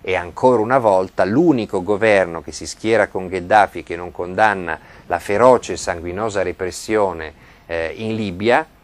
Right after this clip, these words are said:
è naturalmente il governo italiano, con questa nullità, con questo vuoto che cammina di Frattini, che non avendo ricevuto ordini dal capo balbetta, e intanto il capo ha già detto che lui non telefona a Gheddafi perché ha paura di disturbarlo,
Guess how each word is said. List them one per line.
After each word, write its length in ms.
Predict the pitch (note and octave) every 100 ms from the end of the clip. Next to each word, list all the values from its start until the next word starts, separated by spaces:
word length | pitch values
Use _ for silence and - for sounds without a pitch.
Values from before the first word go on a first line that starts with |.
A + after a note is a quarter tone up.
| _ _ _
è 120 | G2
naturalmente 720 | G2+ A#2 A2 A2+ G#2 F#2+ F#2+
il 100 | A2
governo 420 | G2 F#2 F2+ E2+
italiano, 560 | E2+ F#2 F#2+ C3 B2 F2
con 160 | E2 E2
questa 260 | F#2 -
nullità, 680 | F2+ G2 F#2+ F2+ F2 C3 G#2
con 160 | - E2
questo 280 | E2+ - F2
vuoto 400 | F2+ G#2 G2 F2
che 140 | F2+
cammina 640 | - F2 F#2+ G2+ F#2 E2+ E2 - -
di 140 | - F#2+
Frattini, 720 | - B2+ _ F#2 E2+ F2+ G2+ - -
che 100 | -
non 140 | F#2+
avendo 340 | G2 G#2 G#2+ G2
ricevuto 640 | F#2 D#2+ F#2+ F2+ G2 -
ordini 640 | F2+ G#2 F#2 E2+ E2+ E2 D2+ - _
dal 260 | - A#2+
capo 540 | - F#2+ E2+ - F2+ E2 - _
balbetta, 840 | F2 F#2 F2 B2 A#2+ - - E2 - _ _
e 100 | F#2+
intanto 440 | G2 B2 G2 F2+
il 120 | C3+
capo 340 | - E2 E2 F#2+
ha 60 |
già 160 | E2+ A2
detto 340 | F2 E2+ -
che 120 | E2+ F#2+
lui 160 | A#2+
non 220 | A2 G#2+
telefona 500 | G#2+ G#2+ B2 - G2
a 40 | G2+
Gheddafi 480 | B2 F#2+ E2 D#2 F2+
perché 260 | E2+ D#2+
ha 60 | E2+
paura 340 | F2 E2 E2
di 100 | D#2
disturbarlo, 760 | D#2 D#2+ - D#2 F#2+ F#2 D#2+